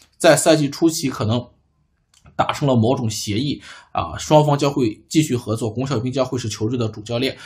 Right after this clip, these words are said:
啊。或许这也是龚小斌为什么在庆功宴上喝的有些醉醺醺，还开车回家的一个重要的原因嘛。他确实心情是非常的好，准备在这个赛季大干一番。结果等到全运会啊结束之后，一切都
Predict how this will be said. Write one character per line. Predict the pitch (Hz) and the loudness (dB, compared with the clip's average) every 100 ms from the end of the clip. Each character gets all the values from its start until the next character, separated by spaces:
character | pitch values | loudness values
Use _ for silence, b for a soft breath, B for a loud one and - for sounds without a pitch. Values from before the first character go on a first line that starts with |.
| B B B | B B B
啊。 | - - | -10 -10
或 | - 214 156 | 2 8 8
许 | 117 | 6
这 | 113 160 | 2 2
也 | |
是 | - | 2
龚 | 123 139 | -2 -2
小 | 139 | 0
斌 | 120 143 | 0 2
为 | |
什 | 123 | 2
么 | 110 | 0
在 | 110 127 | -2 -2
庆 | - 139 | -2 -2
功 | 143 | 0
宴 | 143 | 0
上 | 117 107 | -2 -6
喝 | - - 139 | -6 -6 -2
的 | 123 101 104 B B B | -2 -2 -6 B B B
有 | - 107 | -2 0
些 | 110 143 | 0 2
醉 | 160 | 2
醺 | 151 127 | 2 0
醺， | 139 127 | -6 -6
还 | 123 | -6
开 | - 120 | -2 -2
车 | 135 | -2
回 | 123 113 120 | -6 -4 0
家 | 131 | 0
的 | 117 | 0
一 | 120 | -4
个 | 139 | -4
重 | |
要 | 127 | -2
的 | 104 | -2
原 | 92 104 | -4 -6
因 | 110 | -6
嘛。 | |
他 | 104 160 | -4 -4
确 | - 143 | 0 -2
实 | 160 | 0
心 | 156 208 | -2 -2
情 | 196 117 | -2 -4
是 | 117 | -6
非 | - 147 | -6 -4
常 | 143 | -2
的 | 120 | -4
好， | 113 - - B B | -6 -10 -18 B B
准 | 113 113 | 0 2
备 | |
在 | 139 | 4
这 | 143 | 2
个 | 135 | 0
赛 | 127 | -2
季 | 120 113 | -4 -4
大 | - - | -4 -4
干 | 113 104 | -4 -6
一 | 104 | -6
番。 | - - b b | -10 -14 b b
结 | - 151 196 | 0 4 6
果 | 143 - B B B - | 4 0 B B B -2
等 | 123 127 | 2 6
到 | 156 - - | 6 6 -4
全 | - 143 | -2 0
运 | 165 | 2
会 | 160 147 - | 2 0 0
啊 | - - - | -10 -18 -8
结 | 104 123 | -2 -2
束 | - 127 | -2 -4
之 | 147 | -4
后， | 147 123 | -4 -4
一 | 90 104 | -4 -6
切 | 104 123 | -4 -6
都 | - 120 | -6 -6